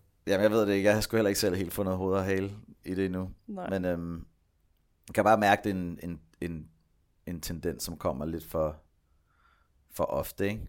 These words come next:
Speaker 2: Mm.
Speaker 1: At man igen tager de der, tager de ubekendte faktorer, og så tænker, hvis det er ubekendte faktorer, så må det være noget rigtig lort.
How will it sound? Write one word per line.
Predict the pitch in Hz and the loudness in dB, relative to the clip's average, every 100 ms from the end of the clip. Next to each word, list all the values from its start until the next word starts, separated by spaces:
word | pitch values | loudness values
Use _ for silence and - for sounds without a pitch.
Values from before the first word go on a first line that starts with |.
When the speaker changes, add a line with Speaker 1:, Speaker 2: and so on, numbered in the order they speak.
| - | -12
Speaker 2:
Mm. | 196 | -8
Speaker 1:
At | 165 87 | -6 -4
man | 80 78 78 80 - _ _ _ _ _ - | -6 -6 -8 -14 -20 _ _ _ _ _ -14
igen | 78 85 82 | -6 -6 -4
tager | 92 76 | -4 -4
de | 85 | -4
der, | 80 76 - _ _ | -4 -4 -10 _ _
tager | 120 104 | -2 -2
de | 101 | 0
ubekendte | 127 117 127 95 95 | -2 -2 -2 -4 -4
faktorer, | 95 - - 101 110 | -6 -6 -4 2 4
og | 107 92 | 4 2
så | 98 | -4
tænker, | - 92 90 90 - _ _ | -4 -2 0 -2 -4 _ _
hvis | - 87 | -12 -6
det | 95 | -4
er | |
ubekendte | - 127 123 117 95 | -2 -2 -2 -2 -2
faktorer, | 95 87 - 98 101 107 - _ - - _ | -6 -8 -6 -2 0 -2 -6 _ -20 -20 _
så | - | -10
må | 95 92 | -4 -2
det | 87 | 0
være | 80 | 0
noget | 80 80 | 0 -2
rigtig | 85 - 85 | -4 -4 -6
lort. | 76 - - | -6 -8 -12